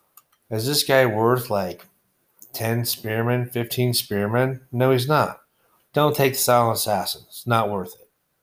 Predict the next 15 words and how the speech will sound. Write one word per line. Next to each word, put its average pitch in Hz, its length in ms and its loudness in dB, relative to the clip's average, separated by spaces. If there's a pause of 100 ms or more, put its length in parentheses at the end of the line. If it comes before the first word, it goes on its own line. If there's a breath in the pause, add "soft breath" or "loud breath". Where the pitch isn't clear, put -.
Not 113 280 0
worth 101 300 -4
it. - 100 -20 (840)
Point 120 320 0
sink. 101 400 -6 (560 soft breath)
Um, 139 300 4
character 151 380 2
mounts. 107 360 -2
Elven 135 300 2
horses, 123 500 0
move 123 240 0
nine, 117 240 0
eighteen. 131 680 -4 (840 soft breath)
They're 139 180 4
awesome. - 460 0